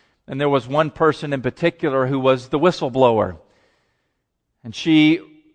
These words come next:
struggled with whether or not she ought to blow the whistle, having come across all of this information about the truth of the corporation's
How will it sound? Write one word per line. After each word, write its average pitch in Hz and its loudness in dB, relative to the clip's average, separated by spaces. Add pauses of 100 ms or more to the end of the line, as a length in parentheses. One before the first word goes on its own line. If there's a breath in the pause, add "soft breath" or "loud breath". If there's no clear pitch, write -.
(140)
struggled 180 2
with 143 0
whether 151 2
or 139 2
not 147 2
she 156 -4
ought 147 0
to 165 -4
blow 160 6
the 196 2
whistle, 117 0
having 151 0
come 175 -2
across 170 0
all 170 0
of 147 -4
this 147 -6
information 147 -6 (280 soft breath)
about 135 2
the 135 -4
truth 165 -4
of 110 -10
the 131 -8
corporation's 127 -6